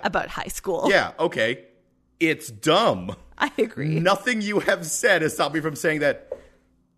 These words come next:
Speaker 2: it's dumb.
Speaker 1: You know what's really sad about this scene between Teresa and Ryan?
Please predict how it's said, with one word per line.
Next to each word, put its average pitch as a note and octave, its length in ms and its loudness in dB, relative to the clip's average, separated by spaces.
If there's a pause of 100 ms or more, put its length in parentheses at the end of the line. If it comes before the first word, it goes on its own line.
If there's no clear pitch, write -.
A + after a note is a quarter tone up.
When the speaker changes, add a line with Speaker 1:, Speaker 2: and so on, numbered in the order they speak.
(300)
Speaker 2:
it's F3 320 6
dumb. G#2+ 640 2 (300)
Speaker 1:
You C#4+ 120 -8
know C5 140 0
what's D#5 200 0
really D#4+ 240 -6
sad A3 560 -4
about G#3 300 -8
this A3 140 -10
scene F#3+ 340 -10
between G#3 280 -12
Teresa F#3 360 -12
and E3 100 -12
Ryan? F#3+ 400 -6